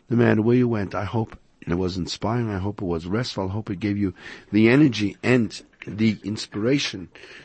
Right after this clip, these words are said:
to start a new year with new vigor, with new determination, with new enthusiasm. And Bez Hashem,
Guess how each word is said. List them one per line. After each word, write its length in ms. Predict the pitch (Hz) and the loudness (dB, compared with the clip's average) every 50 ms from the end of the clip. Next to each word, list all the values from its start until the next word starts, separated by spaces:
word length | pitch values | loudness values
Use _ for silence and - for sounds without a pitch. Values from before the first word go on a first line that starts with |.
| _ - | _ -8
to 80 | - 101 | -8 -6
start 440 | - - - 120 107 113 113 113 | -6 -2 -2 0 0 -2 -4 -8
a 60 | - 95 | -8 -6
new 180 | 98 98 95 | -6 -4 -4
year 400 | 95 101 117 143 156 147 139 127 - _ - - _ - | -4 -2 -2 -2 -2 -2 -6 -8 -10 _ -20 -20 _ -4
with 340 | - 98 95 87 85 - - _ - | 0 2 2 0 0 -6 -14 _ -2
new 180 | 98 104 107 101 | 0 2 2 4
vigor, 460 | 107 135 139 127 123 117 110 104 104 _ _ _ _ _ _ _ - | 6 4 4 6 4 0 0 0 -4 _ _ _ _ _ _ _ -6
with 220 | 98 95 95 92 101 | -2 -2 -2 0 0
new 160 | 95 95 92 | 0 0 0
determination, 1000 | 90 92 85 - - 101 92 92 92 104 123 135 135 123 - - 117 107 104 104 - - - - - | -2 -6 -6 0 2 2 4 4 4 4 4 4 4 2 0 -2 -2 -4 -4 -8 -14 -20 -20 -16 -4
with 160 | - 104 104 101 | 0 2 2 4
new 240 | 107 110 117 117 | 6 6 6 6
enthusiasm. 960 | 110 101 95 - - 143 151 151 147 135 131 120 117 110 101 104 101 92 90 90 - - - - - | 6 4 4 4 8 8 8 8 8 4 2 4 2 2 0 0 -2 -2 -4 -6 -10 -20 -20 -16 -10
And 180 | 104 110 107 104 | -6 -2 0 4
Bez 220 | 113 120 123 127 | 4 4 4 4
Hashem, 460 | 120 107 104 - - 156 156 117 87 | 0 0 2 2 2 2 2 2 -2